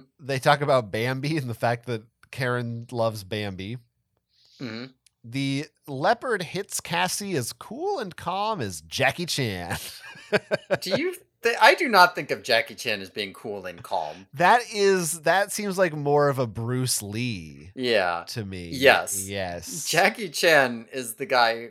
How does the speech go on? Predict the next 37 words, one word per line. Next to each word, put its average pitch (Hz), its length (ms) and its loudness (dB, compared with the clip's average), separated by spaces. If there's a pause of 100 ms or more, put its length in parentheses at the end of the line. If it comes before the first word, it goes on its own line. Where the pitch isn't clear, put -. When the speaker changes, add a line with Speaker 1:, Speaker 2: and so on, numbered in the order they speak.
Speaker 2:
who 117 260 -8
hits 131 340 -6
you 117 160 -6
and 117 120 -8
then 135 100 -8
goes, 139 180 -6 (120)
"Ah," 262 500 6
and 175 180 -2
shakes 147 240 -6
his 110 140 -8
hand 123 200 0
and 101 80 -6
makes 101 220 -6
a 107 60 -4
funny 101 300 -4
face. - 360 -2 (180)
Speaker 1:
<laughs> - 440 -6
Yeah, 175 200 8
I 175 100 6
guess 208 260 -2
they're 202 120 -2
just 160 240 -4
trying 147 260 2
to 135 100 -2
say, 123 580 0 (400)
you 135 160 -2
know, 107 360 0 (140)
he's 131 200 -8
confident 123 580 -2
in 113 100 -6
his, 113 360 -8 (200)
uh, 139 40 -16 (200)
Speaker 2:
Yeah. 90 320 -6
Speaker 1:
martial 120 380 0
arts 113 280 0
abilities, 101 560 -6
but 101 340 -2